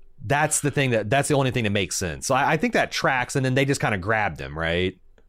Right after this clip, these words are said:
I don't think that he necessarily willingly came back to the cabin, but also he never made a real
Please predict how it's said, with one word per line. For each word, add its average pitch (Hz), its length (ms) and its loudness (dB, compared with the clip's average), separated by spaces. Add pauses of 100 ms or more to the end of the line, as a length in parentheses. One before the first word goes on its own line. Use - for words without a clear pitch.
(180)
I 101 80 -2
don't 127 140 2
think 123 140 0
that 113 80 0
he 117 160 0
necessarily 113 540 2
willingly 113 500 0
came 127 200 -2
back 127 200 0
to 135 80 -4
the 120 40 -2
cabin, 131 520 0 (340)
but 156 100 4
also 226 260 4
he 220 120 4
never 214 220 2
made 208 180 2
a 170 60 4
real 160 340 4